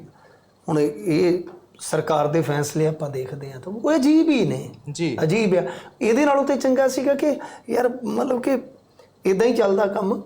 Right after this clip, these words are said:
Speaker 1: ਇਹਨਾਂ ਨੂੰ ਕੋਈ ਮੁਹੱਲਾ ਕਮੇਟੀ ਬਣਾ ਕੇ ਪ੍ਰਧਾਨ ਹੀ ਬਣਾਉਣਾ ਸੀ, ਮੁਹੱਲਾ ਕਮੇਟੀ ਬਣਾ ਦਿੰਦੇ ਆਪਦੀ।
Speaker 2: ਜੀ, ਜੀ।
Speaker 1: ਕਿ ਲੈ ਵੀ ਤੂੰ ਮੁਹੱਲੇ ਦਾ ਪ੍ਰਧਾਨ ਹੈ ਯਾਰ।
Speaker 2: ਹੂੰ।
Speaker 1: ਜਿਵੇਂ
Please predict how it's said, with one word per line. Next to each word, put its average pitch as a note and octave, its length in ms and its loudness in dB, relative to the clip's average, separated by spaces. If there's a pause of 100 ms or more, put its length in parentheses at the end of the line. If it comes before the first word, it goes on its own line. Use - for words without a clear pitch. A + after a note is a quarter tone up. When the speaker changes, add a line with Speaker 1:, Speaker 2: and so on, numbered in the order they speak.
(560)
Speaker 1:
ਇਹਨਾਂ D4 200 2
ਨੂੰ D#4 100 2
ਕੋਈ D#4+ 100 2
ਮੁਹੱਲਾ G#3 380 2
ਕਮੇਟੀ C4 600 2
ਬਣਾ B3+ 460 0
ਕੇ C4 140 0
ਪ੍ਰਧਾਨ A#3+ 360 2
ਹੀ C#4 40 2
ਬਣਾਉਣਾ C#4 360 4
ਸੀ, D#4 100 0
ਮੁਹੱਲਾ G#3+ 300 2
ਕਮੇਟੀ C4 340 2
ਬਣਾ B3 240 2
ਦਿੰਦੇ A3 260 4
ਆਪਦੀ। F#3+ 300 2
Speaker 2:
ਜੀ, D3 100 -2
ਜੀ। B2+ 160 -8
Speaker 1:
ਕਿ C4+ 80 0
ਲੈ A3+ 240 2
ਵੀ A#3+ 60 4
ਤੂੰ A#3 140 2
ਮੁਹੱਲੇ F3 260 4
ਦਾ F#3 120 6
ਪ੍ਰਧਾਨ E3+ 440 2
ਹੈ C3+ 180 2
ਯਾਰ। B2 120 -4
Speaker 2:
ਹੂੰ। - 100 -14 (480)
Speaker 1:
ਜਿਵੇਂ G#3+ 300 4